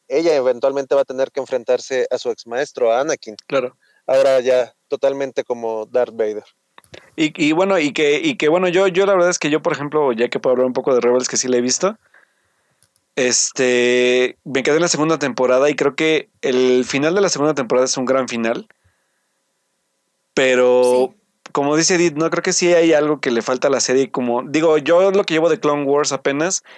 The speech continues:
Speaker 2: sí, sí creo que es una serie un poco más, más seria, por así decirlo, entre comillas, que, que, que Rebels. Rebels a-, aún, aún así se me hace un poco más divertida. Creo que hay personajes bien,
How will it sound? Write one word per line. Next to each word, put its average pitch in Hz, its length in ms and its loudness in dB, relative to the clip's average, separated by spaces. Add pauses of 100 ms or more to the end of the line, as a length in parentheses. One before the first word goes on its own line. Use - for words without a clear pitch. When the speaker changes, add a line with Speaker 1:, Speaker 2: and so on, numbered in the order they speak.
(320)
Speaker 2:
sí, 156 340 -4
sí 165 340 -2
creo 180 240 0
que 180 80 -4
es - 100 -4
una 170 160 -2
serie 165 180 -2
un 156 80 -6
poco 156 240 -6
más, 135 680 -2 (480)
más 135 300 -4
seria, 143 580 0
por 120 180 0
así 113 160 -2
decirlo, 131 280 -4
entre 123 200 -4
comillas, 117 500 -4
que, 107 420 -2
que, 110 420 -2
que 110 280 -4
Rebels. 120 500 -2 (340)
Rebels 165 360 0
a-, 160 100 2
aún, 160 400 0 (180)
aún 170 180 0
así 165 120 -2
se 180 60 -4
me 170 60 -2
hace 160 120 -4
un 151 40 -10
poco 160 180 -6
más 147 140 -4
divertida. 123 560 -2 (160)
Creo 135 160 -4
que 151 100 -2
hay 147 100 0
personajes 123 480 -6
bien, 123 300 -4